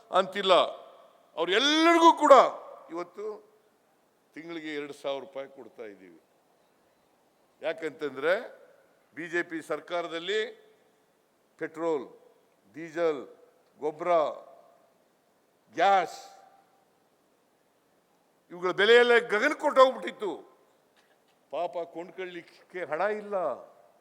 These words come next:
ಅಂಗಡಿಗೆ ಹೋಗೋಕ್ಕೆ ಹಣ ಇಲ್ಲ, ಹೋಟೆಲ್ಗಳಿಗೆ ಹೋಗೋಕ್ಕೆ ಹಣ ಇಲ್ಲ,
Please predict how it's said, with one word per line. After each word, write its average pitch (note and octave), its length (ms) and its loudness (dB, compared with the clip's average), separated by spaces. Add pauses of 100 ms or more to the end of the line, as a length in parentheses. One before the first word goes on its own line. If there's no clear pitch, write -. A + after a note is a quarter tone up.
(1700)
ಅಂಗಡಿಗೆ G#3 300 -4
ಹೋಗೋಕ್ಕೆ A3 380 4
ಹಣ G#3 140 4
ಇಲ್ಲ, B3+ 320 4 (1400)
ಹೋಟೆಲ್ಗಳಿಗೆ A#3+ 520 8
ಹೋಗೋಕ್ಕೆ B3 340 10
ಹಣ A#3+ 160 10
ಇಲ್ಲ, C#4 360 10